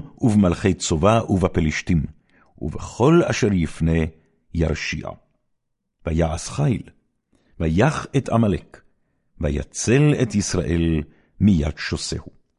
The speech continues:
ויהיו בני שאול, יונתן וישבי ומלכישוע. ושם שתי בנותיו,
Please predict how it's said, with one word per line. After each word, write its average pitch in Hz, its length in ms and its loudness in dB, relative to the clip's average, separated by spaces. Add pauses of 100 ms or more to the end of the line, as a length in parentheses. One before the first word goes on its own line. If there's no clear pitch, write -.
(960)
ויהיו 139 440 4
בני 113 260 4
שאול, 104 520 0 (540)
יונתן 110 840 2
וישבי 90 920 -2 (360)
ומלכישוע. 113 840 0 (880)
ושם 107 380 0
שתי - 340 -2
בנותיו, 95 540 -2